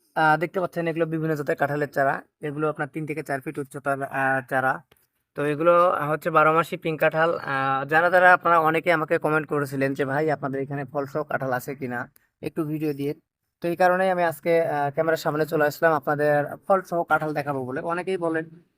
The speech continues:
যে, "ভাই, আমি দুই বছর, তিন বছর থেকে নিয়েছি, কিন্তু আমার গাছে তো কোনো কাঁঠাল আসে নাই।" তো আমি আপনাদের একটু দেখানোর চেষ্টা করি। দেখেন, এই গাছটা, আহ, ছোট, আপনার তিন ফিট উচ্চতা, কিন্তু এই গাছে আপনার কাঁঠাল চলে আসছে। দেখেন,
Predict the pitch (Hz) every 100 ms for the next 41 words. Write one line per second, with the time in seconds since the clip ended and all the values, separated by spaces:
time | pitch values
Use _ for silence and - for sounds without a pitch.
0 | _ 170 170 175 170 170 180 160 160 170
1 | 175 160 151 151 156 156 151 175 165 156
2 | 147 139 151 143 147 143 139 147 147 143
3 | 143 143 147 147 139 - 127 160 - _
4 | _ _ _ - 147 143 170 190 190 185
5 | 180 180 165 165 165 175 - 165 170 165
6 | 170 165 175 165 - 175 170 170 156 143
7 | 208 202 170 185 170 156 170 165 175 165
8 | 151 156 160 165 175 151 160 160 156 151
9 | 156 151 147 147 151 135 135 147 135 131